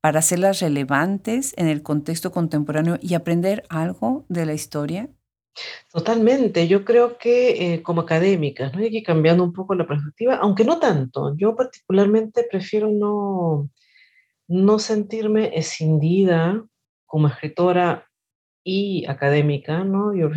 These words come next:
Speaker 2: soy escritora también académica. Y yo creo que en ambos casos estamos siempre pensando, ¿no? Y que vuelvo un poco a la, a la pregunta del inicio, creo que estamos siempre en una constante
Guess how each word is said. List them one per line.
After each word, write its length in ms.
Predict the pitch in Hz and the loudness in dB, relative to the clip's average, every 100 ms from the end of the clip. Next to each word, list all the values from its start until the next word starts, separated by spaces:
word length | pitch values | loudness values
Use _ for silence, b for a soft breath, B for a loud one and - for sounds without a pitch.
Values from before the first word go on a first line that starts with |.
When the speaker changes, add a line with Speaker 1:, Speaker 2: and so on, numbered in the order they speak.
| 160 | -2
Speaker 2:
soy 240 | 156 175 | -2 0
escritora 760 | 170 165 151 160 156 151 131 143 _ _ _ - | 0 -2 -2 0 2 2 0 -6 _ _ _ -2
también 360 | 135 135 214 | 2 6 6
académica. 640 | 185 123 98 127 135 - 220 B B B B B B | 4 0 -2 -4 -6 -10 -16 B B B B B B
Y 80 | 180 | 2
yo 80 | 185 | 4
creo 140 | 214 | 4
que 80 | 208 | 4
en 80 | 185 | 2
ambos 280 | 202 208 | 2 0
casos 560 | - 208 202 226 220 - | -2 -4 -2 -4 -4 -4
estamos 420 | 156 - 180 190 185 | -8 -6 0 0 0
siempre 320 | 208 202 208 | 0 0 0
pensando, 580 | 202 160 156 180 175 165 | 2 2 2 2 2 4
¿no? 80 | 175 | 4
Y 120 | 196 | 4
que 80 | 185 | 2
vuelvo 200 | 156 170 | 2 2
un 60 | 170 | 0
poco 200 | 165 180 | -2 -2
a 40 | |
la, 100 | 165 | -2
a 100 | - | -2
la 120 | 143 | -4
pregunta 380 | - 131 165 180 | -2 -2 -2 0
del 160 | 165 165 | -2 0
inicio, 540 | 151 160 - 160 175 B B B B B B | 0 0 -2 -6 -6 B B B B B B
creo 140 | 185 | 0
que 60 | 190 | 0
estamos 320 | - 202 196 | 2 0 2
siempre 200 | 214 202 | 2 2
en 60 | 196 | 4
una 180 | 202 | 2
constante 1500 | 202 165 147 - 175 185 190 190 202 202 202 185 156 131 - | 2 0 0 -2 0 2 0 0 0 0 0 0 0 0 -6